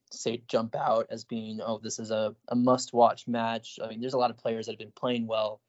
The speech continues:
but they're not gonna be ones that have been previously seeded. It's, it's a lot more younger players now too, so you've got a lot of guys that have had maybe one or two years of success, but not,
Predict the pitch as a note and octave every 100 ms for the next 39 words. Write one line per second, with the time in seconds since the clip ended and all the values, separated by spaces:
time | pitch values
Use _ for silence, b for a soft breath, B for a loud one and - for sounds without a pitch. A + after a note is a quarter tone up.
0 | _ _ _ - C3 D#3 C#3+ C3+ C3+ B2
1 | A#2+ A2+ A2+ A2+ A2 A2+ G#2+ G#2+ G#2+ G#2
2 | G2+ - C#3+ C3 B2+ B2 B2 - B2 B2
3 | B2 - B2+ D3+ D#3+ E3+ B2+ A#2+ A2+ G#2+
4 | A2 A#2 A2+ - A#2 A2+ B2+ B2+ G#2+ G2+
5 | - A#2 G#2+ - A2 G2+ G#2+ _ _ _
6 | _ - A2+ A#2+ A2 A2 A2 A2 A2 A2+
7 | A2+ A#2 A2 G#2+ - A2 A2 A2 A2 A2
8 | A2 A2+ G#2+ - C3 C3 C#3+ C#3+ - C#3
9 | - D#3+ D#3+ - A#2 A2+ A2+ A2